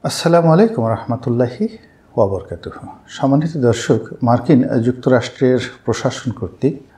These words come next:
বাংলাদেশের এলিট ফোর্স র্যাবের বিরুদ্ধে যে নিষেধাজ্ঞা জারি হয়েছে, এতে সরকারের পক্ষ থেকে বলা হচ্ছে, বিশেষ করে পররাষ্ট্রমন্ত্রী বলেছেন যে এই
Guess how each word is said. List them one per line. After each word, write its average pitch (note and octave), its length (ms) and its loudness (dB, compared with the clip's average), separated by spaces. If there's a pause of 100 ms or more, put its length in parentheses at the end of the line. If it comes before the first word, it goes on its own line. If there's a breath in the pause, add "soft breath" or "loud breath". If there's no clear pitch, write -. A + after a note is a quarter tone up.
বাংলাদেশের C#3+ 560 4 (160)
এলিট F#3 340 6
ফোর্স B2+ 400 -2 (380)
র্যাবের A#2 340 4
বিরুদ্ধে A#2+ 520 0 (260)
যে G#2 180 0 (240)
নিষেধাজ্ঞা C3 720 2 (180)
জারি A#2+ 280 2
হয়েছে, F2 420 -12 (240)
এতে D3 480 6
সরকারের E3+ 540 -2
পক্ষ - 320 -2
থেকে C#3 320 -4 (260)
বলা G#2+ 220 2
হচ্ছে, G2+ 320 -10
বিশেষ A2 320 -4
করে A2 360 -2 (120)
পররাষ্ট্রমন্ত্রী G#2+ 880 -2
বলেছেন F#2+ 520 -6 (120)
যে G#2+ 200 -2 (280)
এই D3 220 6